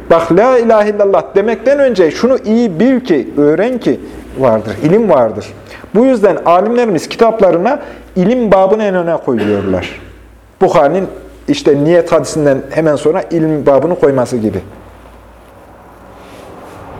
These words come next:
İlim olmayınca amelin makbullüğü yok. Allah katında yok, insanlar katında değil. İnsanlar katında ister bilerek yapsın, ister bilmeyerek yapsın, şeklen amel ediyor mu? İnsanlar buna bakıyor. Adam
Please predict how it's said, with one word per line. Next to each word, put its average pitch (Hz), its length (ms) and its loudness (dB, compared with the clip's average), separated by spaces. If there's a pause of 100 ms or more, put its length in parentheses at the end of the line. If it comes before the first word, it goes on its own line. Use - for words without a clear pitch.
(580)
İlim 214 280 2
olmayınca 208 760 0 (280)
amelin 202 460 0 (240)
makbullüğü 196 600 2
yok. 185 440 0
Allah 170 320 4
katında 139 320 0
yok, 110 180 0 (140)
insanlar 160 460 2
katında 143 400 0
değil. 123 200 0 (500)
İnsanlar 185 500 2
katında 135 340 2
ister 170 440 0
bilerek 143 340 2
yapsın, 127 280 -4
ister 147 320 0
bilmeyerek 143 460 0
yapsın, 220 340 -4
şeklen 175 400 -2
amel 175 260 0
ediyor 170 300 -2
mu? 226 160 -6 (580)
İnsanlar 202 480 0
buna 220 200 0
bakıyor. 117 400 -4 (440)
Adam 202 260 4